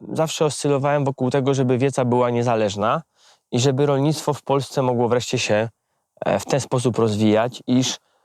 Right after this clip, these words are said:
nie musicie się obawiać, iż nie musicie sprawdzać,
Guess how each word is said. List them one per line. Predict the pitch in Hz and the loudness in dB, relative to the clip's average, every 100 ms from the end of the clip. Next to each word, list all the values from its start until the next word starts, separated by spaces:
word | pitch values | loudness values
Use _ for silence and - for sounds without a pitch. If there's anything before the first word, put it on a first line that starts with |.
| _ _ - | _ _ -2
nie | 127 | 2
musicie | 143 135 - 143 | 2 2 -2 -2
się | 127 120 | 0 0
obawiać, | 101 131 175 185 - | 2 0 0 -2 -4
iż | - 127 | -8 -6
nie | 135 | -2
musicie | 123 107 127 - 123 123 _ _ _ _ - - | -2 -2 -4 0 0 -2 _ _ _ _ -20 -10
sprawdzać, | - - 151 131 120 113 - | -8 0 0 0 -4 -6 -18